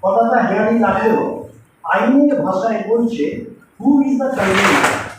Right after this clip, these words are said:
সেটা থেকে পরিষ্কার বলছে যিনি একটা দ্রব্য কিনছেন বা একটা সার্ভিস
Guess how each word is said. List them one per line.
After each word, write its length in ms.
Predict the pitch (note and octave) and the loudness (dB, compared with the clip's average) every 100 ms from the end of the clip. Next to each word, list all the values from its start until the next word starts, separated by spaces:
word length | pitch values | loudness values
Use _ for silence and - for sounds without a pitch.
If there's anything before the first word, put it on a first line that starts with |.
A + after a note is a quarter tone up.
| - _ - - | -20 _ -20 -14
সেটা 280 | - A3 C4 | -6 -2 -2
থেকে 320 | C#4+ D4+ D4 | 0 -2 -2
পরিষ্কার 580 | A3+ A3 A#3+ D4 D4 A3+ | -2 -2 -2 0 0 2
বলছে 320 | G#3+ G3 F#3 - A#3+ - - - - _ | 0 -4 -4 -4 -6 -10 -16 -20 -20 _
যিনি 440 | - A3 C4+ D4+ D4+ | -8 2 4 4 2
একটা 320 | - C4+ B3+ | -2 -2 -2
দ্রব্য 340 | A3 A3 A3 | 2 0 0
কিনছেন 680 | A#3+ A#3+ A3 G3+ A3 D4 D4+ | -2 -2 -4 -4 -4 -2 0
বা 160 | A#3 | 2
একটা 300 | G3 - A3 | 0 -2 -4
সার্ভিস 520 | G3+ F#3 F#3 G3 A#3 | -4 -6 -6 -4 -4